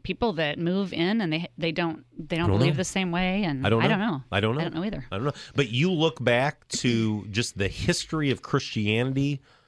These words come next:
Speaker 2: incredible things happened,
Speaker 1: Mm-hmm.
Speaker 2: um, in the land that is now the United Kingdom.
Speaker 1: Mm-hmm.
Speaker 2: And yet, um, is that a prophecy for us? Is that an oracle for us? Is that a parable for us? As we move forward,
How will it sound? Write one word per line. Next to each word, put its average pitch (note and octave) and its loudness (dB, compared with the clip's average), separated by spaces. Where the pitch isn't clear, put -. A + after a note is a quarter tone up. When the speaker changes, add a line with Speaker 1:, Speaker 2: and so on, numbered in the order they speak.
Speaker 2:
incredible B2+ 2
things C3+ -2
happened, B2+ 0
Speaker 1:
Mm-hmm. D#3 -6
Speaker 2:
um, G2+ 4
in C3+ 4
the A#2 4
land A#2+ 4
that C3 4
is B2 2
now C3 2
the A#2 0
United A#2+ 2
Kingdom. D3 0
Speaker 1:
Mm-hmm. E3+ -12
Speaker 2:
And G#2+ 2
yet, A2 2
um, E2+ -6
is A2+ 2
that E3 4
a D#3+ -2
prophecy F2 -2
for D#2+ -2
us? - -6
Is F2+ 0
that C#3+ 4
an B2 -2
oracle F#2+ 0
for F#2 0
us? D#2 -6
Is G2 0
that C3 4
a - -6
parable F#2 0
for F#2 0
us? E2+ -4
As G#2 0
we A2 2
move A2 0
forward, F2 -2